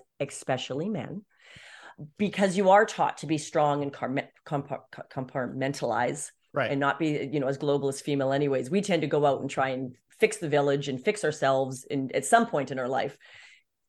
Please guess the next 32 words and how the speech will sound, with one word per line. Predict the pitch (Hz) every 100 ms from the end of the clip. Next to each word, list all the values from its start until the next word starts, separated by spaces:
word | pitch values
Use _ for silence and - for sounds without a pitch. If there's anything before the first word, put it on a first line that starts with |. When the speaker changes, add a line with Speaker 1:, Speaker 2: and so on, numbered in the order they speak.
| - -
Speaker 1:
Do | 247
you | 277 571 539 -
want | 233 226 208
to |
talk | 202 180 190
about | 214 190 190
the |
Kundalini | - 196 185 180 170
experience | - 170 175 175 180
at |
all | 170 170
for | 175
a |
second? | 170 175 196
The | 180
reason | 214 277 466 415 -
it | 208
caught | 196 -
my | 170 156
eye | 160
is | 139 170
I've | 175
done | 214 302 415
the |
yoga, | 196 165 196 247 127 - - _ _
but | 202
I | 208
didn't, | 208 302 370 -
I | 254
do | 277
not | 508 494
understand | 262 226 208 - 202 190 143 143